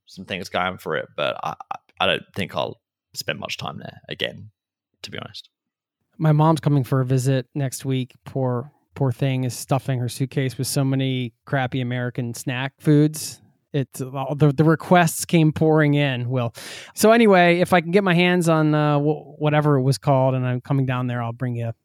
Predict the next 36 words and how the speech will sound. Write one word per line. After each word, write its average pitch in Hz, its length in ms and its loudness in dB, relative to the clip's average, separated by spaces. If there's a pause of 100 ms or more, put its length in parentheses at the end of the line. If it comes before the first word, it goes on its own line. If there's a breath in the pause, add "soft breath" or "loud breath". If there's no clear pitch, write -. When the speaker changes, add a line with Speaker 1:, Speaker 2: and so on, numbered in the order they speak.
(280)
Speaker 2:
a 127 80 -4
jar 120 400 0
or 117 180 -4 (160)
what, 131 180 -6
what, 131 160 -10
I 127 40 -10
don't 123 100 -10
know, 113 160 -20
whatever 117 300 -2
it 110 100 -12
is. - 160 -18
You'll 123 60 -8
have - 80 -14
to - 60 -20
send 113 160 -10
it 120 40 -16
to - 80 -20
me 120 100 -20
Speaker 1:
Please. 107 460 -2
Speaker 2:
if - 160 -12
I, 113 60 -10 (100)
if 143 140 -2
I 127 40 2
make 120 180 -4
it. 135 100 -12 (300 loud breath)
Um, 165 240 4
Speaker 1:
Pickles. - 140 -6
Speaker 2:
all 202 80 6
right, 175 160 4
Speaker 1:
Pickles. 156 260 0
Speaker 2:
just, - 200 -14 (500)
yeah, 151 200 -4 (120)
pickles. 127 400 0
There 143 140 4
you 135 80 2
go. 120 140 -10